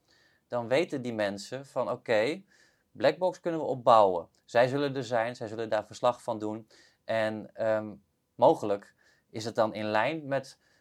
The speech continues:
hun overtuiging. En misschien ook wel niet. En le-, leren ze wat bij. En het boerenprotest is daar misschien nog wel een van de laatste voorbeelden van waar ik echt heel trots op ben. We hadden de skills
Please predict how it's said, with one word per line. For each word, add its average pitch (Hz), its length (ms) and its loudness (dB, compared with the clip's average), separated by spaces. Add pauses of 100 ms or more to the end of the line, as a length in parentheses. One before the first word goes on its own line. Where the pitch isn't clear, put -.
(280)
hun 190 220 -4
overtuiging. 113 800 2 (200)
En 135 120 -8
misschien 107 280 -10
ook 101 80 -8
wel 95 120 -2
niet. 151 240 -6
En 101 140 -6
le-, 104 200 -2
leren 101 360 -4
ze 104 120 -10
wat 95 220 -6
bij. 147 320 4
En 110 380 -2 (540)
het 117 180 -12
boerenprotest 156 800 -2
is 113 260 -10
daar 117 360 2
misschien 117 320 -12
nog 110 100 -8
wel 107 420 0 (960)
een 123 140 -8
van 123 120 -6
de 117 60 -2
laatste 127 420 -2
voorbeelden 131 520 -6
van 120 200 -2
waar 110 140 0
ik 107 100 -8
echt - 280 -4
heel 127 240 -6
trots - 320 -8
op 113 120 -8
ben. 127 320 -2 (100)
We 117 80 -12
hadden 120 220 -2
de 113 80 -6
skills - 880 -4